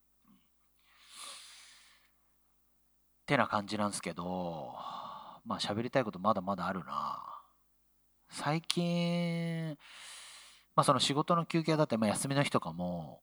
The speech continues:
あのー、まあ、相、相も変わらずラーメンは食うんだけど、前に比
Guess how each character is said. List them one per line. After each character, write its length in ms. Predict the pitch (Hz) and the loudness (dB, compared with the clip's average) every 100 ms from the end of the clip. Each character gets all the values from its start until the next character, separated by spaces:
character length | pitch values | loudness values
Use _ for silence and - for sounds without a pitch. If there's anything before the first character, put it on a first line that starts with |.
| _ | _
あ 180 | - 87 | -8 -8
の 540 | 85 80 78 78 73 78 | -6 -8 -8 -10 -10 6
ー、 20 | |
ま 140 | 127 110 | 10 10
あ、 20 | |
相、 140 | 117 - - | 8 0 2
相 200 | 139 101 | 4 4
も 100 | 92 | 6
変 100 | 107 | 6
わ 100 | 98 | 6
ら 100 | 101 | 4
ず 120 | 98 | 2
ラ 220 | 104 135 117 | 8 8 8
ー 20 | |
メ 100 | 87 | 4
ン 60 | |
は 60 | 82 | -4
食 160 | - 98 | -4 -4
う 60 | |
ん 40 | 82 | -6
だ 80 | |
け 100 | 85 | -10
ど、 240 | - 92 80 | -4 -2 4
前 240 | 120 185 247 | 6 6 4
に 120 | |
比 60 | 262 | 0